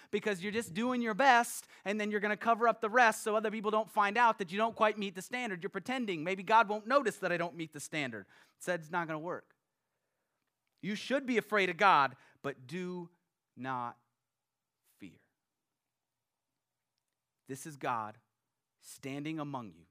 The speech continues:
Jesus is saying this. It's God standing among these people, talking to his followers, the ones that believe he is the Messiah, the one that believes he has come to save them. He's saying, "You should fear me, but here I am.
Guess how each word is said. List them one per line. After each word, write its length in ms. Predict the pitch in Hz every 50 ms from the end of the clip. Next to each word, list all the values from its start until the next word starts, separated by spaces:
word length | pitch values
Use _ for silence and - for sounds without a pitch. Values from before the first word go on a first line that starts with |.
| _ _
Jesus 440 | - 156 196 190 123 98 - - -
is 100 | 107 101
saying 360 | - - 120 101 90 85 78
this. 240 | 67 _ _ _ _ _
It's 100 | _ -
God 300 | - - 143 123 - - _ _ _ _ _ _ _ _
standing 580 | - - - - 180 175 190 202 208 220 214
among 320 | 220 214 208 202 208 208 196
these 200 | 190 190 190 -
people, 380 | - 196 175 - - 131 120 - - - _
talking 440 | _ - 190 185 214 - - 214 202
to 180 | - - 202 190
his 160 | 190 175 -
followers, 540 | - - 185 175 175 170 165 156 156 151 -
the 100 | 160 147
ones 240 | 147 170 170 160 139
that 120 | 156 131
believe 400 | 131 143 143 160 196 220 220 -
he 120 | 220 220
is 120 | 208 202 170
the 80 | 175
Messiah, 560 | 190 180 175 165 - 170 147 143 143 147 147 143 - - - _ _
the 80 | 156
one 160 | 156 165 165 165
that 40 |
believes 380 | 143 151 156 185 226 254 220 -
he 120 | - 208
has 120 | 180 170 -
come 260 | - - 202 196 196
to 120 | - 180 160
save 520 | - - - 220 208 208 196 160 131 131
them. 360 | 135 131 120 110 110 123 135 _ _ _ _ _ _ _ _ _ _ _ _ _ _ _ _ _ _ _ _ _ _ _ _ _ _ _ _ _ _ _ _ _ _ _ _ _ _ _ _ _ _ _ _ _ _ _ _ _ _ _ _ _ _ _ _ _ _ _ _ _ _ _ _ _
He's 100 | 113 107
saying, 320 | - 170 170 156 135 120
"You 60 | 120
should 320 | 123 - - - 202 190 156
fear 300 | - - 156 156 135 101
me, 260 | 90 90 87 85 98 _ _ _ _ _ _ _ _ _ _ _ _ _ _ _ _ _ _ _ _ _ _ _
but 120 | 87 85
here 200 | 92 107 107 107
I 140 | 95 92 92
am. 220 | 92 104 104 98